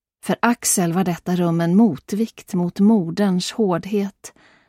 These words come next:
Här fanns fantasin och konstnärens ande. "Åh, så underbart!" ropade Selma. Hon var full av beundran.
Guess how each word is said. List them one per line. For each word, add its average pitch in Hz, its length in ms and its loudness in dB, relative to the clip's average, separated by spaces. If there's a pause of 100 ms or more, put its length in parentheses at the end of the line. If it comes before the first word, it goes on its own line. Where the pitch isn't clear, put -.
(400)
Här 180 280 6
fanns 190 540 2
fantasin 208 920 2
och 170 220 -6
konstnärens 208 1000 4
ande. 196 400 0 (1700)
"Åh, 233 560 0
så - 340 0 (200)
underbart!" 254 1300 6 (680)
ropade 170 580 2
Selma. 175 520 -4 (1120)
Hon 180 160 0
var 170 100 0
full 165 520 -2
av 165 160 0
beundran. 190 720 2